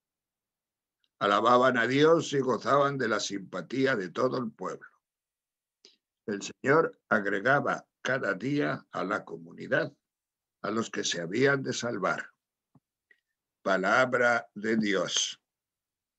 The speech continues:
Queridos hermanos, hoy nos toca hablar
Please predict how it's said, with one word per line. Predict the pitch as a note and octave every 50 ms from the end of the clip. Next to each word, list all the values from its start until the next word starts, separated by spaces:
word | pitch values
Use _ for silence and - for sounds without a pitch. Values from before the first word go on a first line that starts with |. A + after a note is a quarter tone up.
| _ _ _ _ _ _ _ _ _ _ _ _ _ _ _ _ _ _ _ _ _ _ _ _ _ _ _ _ _ _ _ _ _ _ _ _ _ _ _ _ _ _
Queridos | - G#2+ G#2 A2+ A#2+ A#2 A2 A2 G#2+ -
hermanos, | F#2+ G2 G2 F#2+ F2+ F2 E2 D2+ - - - - - _ _ _ _ _ _ _ _ _ _ _ _ _ _ _ _ _ _ _ _ _ _ _ _ _ _ _ _ _ _ _ _ _ _
hoy | - B2 A#2+ B2+ B2+ C#3+ D3+ C#3 _ _ _ _ _ _ _ _ -
nos | - G#2 G2 - - -
toca | - A2+ A#2 G#2 - G#2 G2 G2 G2
hablar | G2 G2+ G2+ G#2 G#2+ G#2+ A2 A2